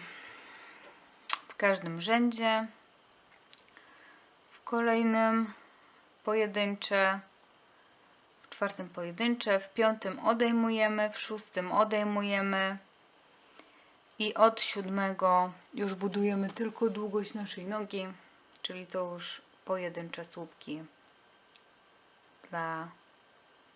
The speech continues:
dla każdego, jaką tam zrobił sobie tą owieczkę.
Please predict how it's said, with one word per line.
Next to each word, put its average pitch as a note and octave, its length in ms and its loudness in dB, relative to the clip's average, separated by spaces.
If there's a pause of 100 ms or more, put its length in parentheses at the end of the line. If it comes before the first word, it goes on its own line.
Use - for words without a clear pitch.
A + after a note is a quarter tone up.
(1900)
dla F3+ 200 -6
każdego, F3 520 -6
jaką E3+ 400 -8
tam E3+ 200 -8
zrobił D#3+ 320 -10
sobie D#3+ 280 -12
tą D3+ 280 -14
owieczkę. C#3+ 440 -14